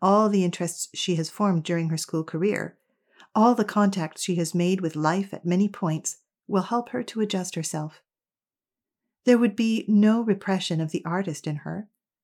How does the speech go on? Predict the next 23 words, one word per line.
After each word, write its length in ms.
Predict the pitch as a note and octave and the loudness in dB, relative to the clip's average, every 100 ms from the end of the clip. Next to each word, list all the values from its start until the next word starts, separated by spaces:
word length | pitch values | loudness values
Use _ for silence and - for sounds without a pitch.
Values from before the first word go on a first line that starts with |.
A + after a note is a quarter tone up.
| _ _ - | _ _ 2
All 220 | B3+ B3+ | 4 4
round 380 | G#3+ A3+ B3 F#3+ | 4 4 2 0
her 260 | D#3 D3+ - | -6 -8 -2
there 200 | F#3+ G3 | 2 4
will 120 | G3 | 4
be 140 | G3 | 2
things 420 | F3+ - G#3+ G#3 | 0 0 2 2
about 280 | F#3 E3+ E3+ | 2 -2 -2
which 280 | F#3 G#3+ - | 2 2 0
she 180 | - F#3+ | -4 0
knows 480 | F3 F3 F3+ G3+ - | 0 0 0 -2 -2
and 160 | - - | -8 -8
cares, 540 | - F3+ F#3 A3+ - _ _ _ _ | -8 -4 -4 -6 -10 _ _ _ _
and 140 | A3 | 2
which 180 | G3 A#3+ | 2 2
she 140 | - A#3+ | 0 -2
has 120 | G#3+ | 0
learnt 260 | G#3+ A3+ A#3 | 0 0 -2
to 200 | - - | -8 -2
understand 680 | F#3 F3 - F3 F3 G3 | 0 -2 -4 -2 0 0
and 120 | G3 F#3+ | 0 0
to 80 | G3 | 0
enjoy. 540 | F#3 F#3 G3+ D#3+ E3 | 0 0 -2 -4 -8